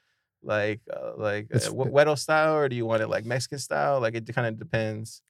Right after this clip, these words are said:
Speaker 2: It's funny you say that 'cause, like, I'm real critical on my carne guisada.
Speaker 1: That's what I'm trying to say.
Speaker 2: Yeah.
Speaker 1: Like, if I want it, like, Huero style, then I'll go to, like, Mi Madres. But if I want it, like, Mexican style, then I'll probably go to, like,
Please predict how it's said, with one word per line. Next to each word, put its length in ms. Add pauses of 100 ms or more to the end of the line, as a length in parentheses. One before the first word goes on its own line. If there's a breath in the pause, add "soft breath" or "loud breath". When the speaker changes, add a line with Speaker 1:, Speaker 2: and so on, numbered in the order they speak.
Speaker 2:
It's 100
funny 240
you 100
say 220
that 220
'cause, 200
like, 220 (100)
I'm 180
real 120
critical 400
on 100
my 240 (100)
carne 180
guisada. 580
Speaker 1:
That's 160
what 80
I'm 80
trying 240
to 60
say. 220
Speaker 2:
Yeah. 60
Speaker 1:
Like, 220 (100)
if 120
I 100
want 220
it, 80
like, 180
Huero 240
style, 320
then 100
I'll 80
go 140
to, 80
like, 160
Mi 160
Madres. 420
But 120
if 80
I 80
want 240
it, 60
like, 220
Mexican 340
style, 280
then 80
I'll 100
probably 280
go 200
to, 140
like, 360